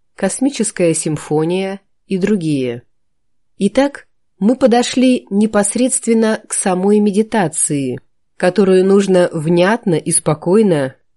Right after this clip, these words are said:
соблюдая интервалы по три-пять секунд в местах, где требуется время на осмысливание текста,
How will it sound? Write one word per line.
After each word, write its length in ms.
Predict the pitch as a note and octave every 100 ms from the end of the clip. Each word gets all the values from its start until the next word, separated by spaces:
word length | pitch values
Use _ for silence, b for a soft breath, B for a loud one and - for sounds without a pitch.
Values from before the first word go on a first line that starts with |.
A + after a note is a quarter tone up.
| _
соблюдая 760 | - - E3+ F#3+ F3+ F#3+ F3+
интервалы 840 | F3+ G3 F#3 G#3 G3+ F3+ F3+ D#3 D3+
по 180 | F#3
три-пять 540 | F3+ - F#3 - E3 D3+
секунд 640 | - D3+ - G#3+ A#3 - - -
в 140 | D3+
местах, 760 | F3 G3 - G3 E3 C#3+ - _ _ _ _
где 300 | D3+ D3+ F3+
требуется 840 | F#3+ G#3 F#3 G#3 G3+ - G#3 G3
время 640 | F3+ E3 G3+ G#3 E3 D#3 C#3
на 200 | D#3 D#3+
осмысливание 840 | E3 - F3+ D#3+ D#3+ D3 D3 D3
текста, 640 | D3 G3+ A#3 - - D3